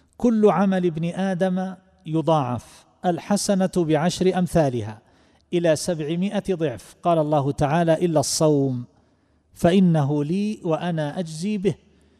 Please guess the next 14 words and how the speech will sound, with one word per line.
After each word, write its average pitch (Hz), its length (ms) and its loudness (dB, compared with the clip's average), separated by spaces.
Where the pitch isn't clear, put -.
يدع 160 460 4
شهوته 160 680 4
وطعامه 165 960 2
من 185 180 -2
أجلي". 139 360 -4
للصائم 151 640 -2
فرحتان، 180 760 -2
فرحة 175 520 0
عند 151 440 0
فطره 196 460 -6
وفرحة 156 540 -4
عند 147 340 -2
لقاء 143 580 -2
ربه، 117 340 -2